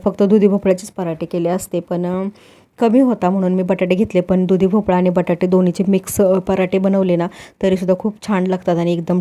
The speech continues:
टेस्टी होतात आणि एकदम हेल्दी ऑप्शन आहे हे पराठ्याचं. आणि मुलं ना दुधी भोपळा अजिबात खायला मागत नाहीत, भाजी वगैरे म्हणा, हलवा वगैरे बनवला तर खातात, पण, अ, भाजी वगैरे असं काय बनवलं तर बिलकुल खात नाहीत.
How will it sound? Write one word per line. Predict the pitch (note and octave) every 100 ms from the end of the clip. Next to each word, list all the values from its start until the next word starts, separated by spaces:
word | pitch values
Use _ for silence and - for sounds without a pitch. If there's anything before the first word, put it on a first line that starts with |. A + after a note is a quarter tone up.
| F3+
टेस्टी | F#3+ - G3+
होतात | G#3 G#3 E3 E3+
आणि | E3+
एकदम | E3 E3 F3
हेल्दी | F3 F#3+ F3
ऑप्शन | F3+ F3+ F#3
आहे | F3 F3
हे | E3
पराठ्याचं. | E3 E3+ E3 D#3+ E3 F3+ F3+ - - - - F#3+
आणि | E3+ E3+
मुलं | F3+ F#3 F3+ F#3
ना |
दुधी | F#3+ G3
भोपळा | F3 F3 F3
अजिबात | F3 F3 F3+ -
खायला | G#3+ F3+ F3
मागत | F3+ F3 E3+
नाहीत, | F3 D#3+ F#3
भाजी | E3+ D#3+ E3
वगैरे | E3 E3 E3
म्हणा, | F3+ F3 E3 - - -
हलवा | A3+ F#3+ F#3
वगैरे | F#3 F#3 F#3
बनवला | F#3+ G3+ F3+ F3
तर | F#3 F3+ F3+ -
खातात, | G#3+ G3+ E3 -
पण, | F3 F3
अ, | F3 F3+ - _ _ _ _ _ _ -
भाजी | F#3 G3 E3+
वगैरे | F3+ F3+ F3+
असं | F3+ F#3
काय | F3+
बनवलं | F3+ F#3+ F3 E3
तर | E3+
बिलकुल | F3+ F3 E3+
खात | G3+ F3+ G3+
नाहीत. | E3+